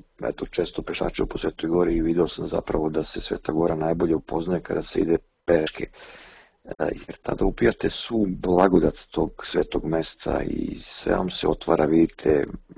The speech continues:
i vašu prošlost i sadašnjost i budućnost, kuda idete, šta ste radili, gde ste bili,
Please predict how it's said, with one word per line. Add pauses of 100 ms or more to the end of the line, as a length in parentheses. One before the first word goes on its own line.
(440)
i
vašu
prošlost
i
sadašnjost
i
budućnost,
kuda
idete,
šta
ste
radili,
gde
ste
bili,